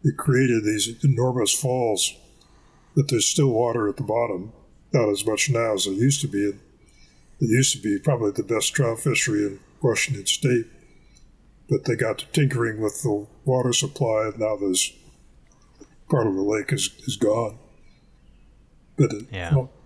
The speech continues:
Speaker 1: I spent a lot of time over there and caught a lot of fish.
Speaker 2: <laughs> That's awesome. I love that.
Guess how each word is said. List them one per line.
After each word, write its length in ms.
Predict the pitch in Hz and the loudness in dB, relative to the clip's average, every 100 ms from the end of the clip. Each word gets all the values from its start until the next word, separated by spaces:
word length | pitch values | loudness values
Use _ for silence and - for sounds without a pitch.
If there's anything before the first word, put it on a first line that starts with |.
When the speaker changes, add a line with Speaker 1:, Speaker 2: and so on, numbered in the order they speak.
| - | -4
Speaker 1:
I 120 | 127 107 | -2 0
spent 260 | - 135 | 0 0
a 40 | 110 | 2
lot 220 | 123 123 | 0 -2
of 80 | 117 | 0
time 240 | 139 127 | 0 2
over 200 | 110 107 | 2 2
there 220 | 110 120 | 0 -2
and 80 | 113 | -2
caught 180 | - 123 | 0 0
a 60 | 123 | 0
lot 200 | 127 120 | -2 -2
of 120 | 110 | 0
fish. 420 | 156 131 - - - - - - _ - - - _ | 2 2 0 -4 -8 -20 -20 -20 _ -20 -20 -20 _
Speaker 2:
<laughs> 540 | _ - - - - | _ -20 -20 -20 -6
That's 760 | 143 - - - - - - - | -6 -6 -14 -20 -20 -20 -20 -18
awesome. 260 | - - - - - - - - - - - - | -16 -14 -16 -16 -18 -20 -20 -20 -20 -20 -20 -10
I 80 | |
love 160 | 95 90 | -6 -6
that. 180 | 90 | -8